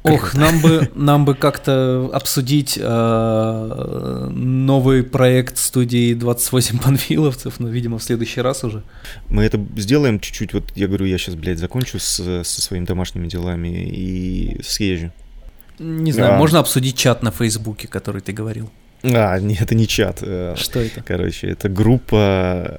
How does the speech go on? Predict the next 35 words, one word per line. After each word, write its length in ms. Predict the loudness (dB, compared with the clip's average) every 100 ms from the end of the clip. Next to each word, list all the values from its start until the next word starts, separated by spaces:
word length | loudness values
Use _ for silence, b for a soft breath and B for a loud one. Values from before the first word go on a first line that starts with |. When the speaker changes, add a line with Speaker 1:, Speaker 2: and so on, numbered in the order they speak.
| -10
Speaker 2:
э, 240 | -8 -6 -2
с 260 | -2 -2 0
одноимённым 680 | 2 4 4 4 4 4 2
названием. 400 | 2 2 2 2
Раньше 240 | 0 0
был 140 | -2 -2
такой 220 | -2 -6
форум, 480 | 0 2 2 0 -4 -12 -20 -20 -16
тире 280 | -6 -2 -2
ресурс, 460 | -2 -4 0 0 0
по-моему, 520 | -4 -4 -4 -4 -6 B B -8
Speaker 1:
Ага. 140 | -4
Speaker 2:
назывался 640 | 0 2 2 0 -2 -2
си 140 | 0 0
джи 140 | 0
Talk. 320 | 0 0 0 -4 -8
Speaker 1:
Ага. 280 | -4 -2 -4 -10 -4
Speaker 2:
Как 180 | -2
раз, 360 | 2 0 0 -6
э, 440 | -4 -2 0 0 -2 -6 -6 -4
и 60 | 0
там 220 | 2 2
вот 120 | 2
как 140 | 0
раз 180 | -2 0
общались, 540 | -2 0 2 2 -2 -6 -14 -20 -20 -20 -6
я 160 | 0 2
не 100 | 2
помню, 300 | 2 0 0
к-, 360 | -2 -4 -6 B B B B -6
насколько 380 | -4 0 2 2
это 120 | 2
давно 260 | 2 4 4
было, 180 | 4
но, 320 | 4 4 0